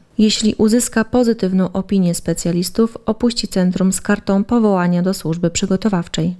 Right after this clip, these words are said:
Potrwa ona zaledwie trzydzieści dni. Po jej ukończeniu i złożeniu przysięgi wojskowej ochotnik będzie mógł dokonać wyboru między służbą zawodową a służbą w szeregach terytorialsów.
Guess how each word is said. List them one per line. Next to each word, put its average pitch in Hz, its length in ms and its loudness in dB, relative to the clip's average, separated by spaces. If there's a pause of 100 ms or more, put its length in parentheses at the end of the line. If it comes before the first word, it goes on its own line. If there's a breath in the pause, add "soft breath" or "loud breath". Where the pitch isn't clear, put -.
(120)
Potrwa 240 460 0
ona 220 260 4
zaledwie 202 500 2 (120)
trzydzieści 196 580 -2
dni. 170 260 0 (220)
Po 247 120 4
jej 208 180 0
ukończeniu 185 720 2
i 208 160 2
złożeniu 202 460 2
przysięgi 175 480 -2
wojskowej 220 600 0 (340 loud breath)
ochotnik 254 580 0
będzie 269 320 0
mógł 214 320 2
dokonać 185 440 0
wyboru 175 420 0 (100)
między 190 320 2
służbą 185 440 -2
zawodową 214 600 2 (140)
a 285 100 0
służbą 214 440 0
w - 60 -6
szeregach 160 440 -2
terytorialsów. 170 1000 -4